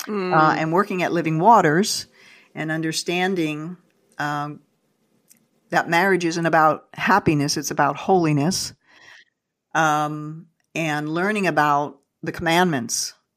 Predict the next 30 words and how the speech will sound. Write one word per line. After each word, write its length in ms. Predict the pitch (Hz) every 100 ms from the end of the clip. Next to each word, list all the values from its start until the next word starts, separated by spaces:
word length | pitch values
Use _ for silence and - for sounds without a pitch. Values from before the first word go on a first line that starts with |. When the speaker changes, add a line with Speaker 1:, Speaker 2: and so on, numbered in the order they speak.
| _
Speaker 2:
and 260 | 147 147 143
God's 260 | 151 165 160
standards 440 | 175 156 147 135
of 100 | 135
righteousness, 840 | 151 147 139 - 123 104 - - - _
not 220 | - 139 139
the 80 |
world's 320 | 147 143 143 139
standards 600 | 139 127 123 - - - _ _ _
and, 420 | 131 135 135 131
uh, 200 | 127 120 -
of 140 | 135
happiness. 580 | 143 131 - 123 117 -
And 140 | 143
so 240 | - 160 151
I 80 |
realized 600 | 156 160 175 180 156 151
I 100 | 147 -
started 420 | - 180 170 160
taking 300 | 180 165 151
those 260 | 147 151
Ten 220 | - 160 160
Commandments 580 | 156 156 165 147 135
and 360 | 143 139 139 139
using 260 | 170 160 160
them 100 | 156
as 180 | 147
a 20 | 156
mirror 280 | 156 147 143
to 240 | 139 139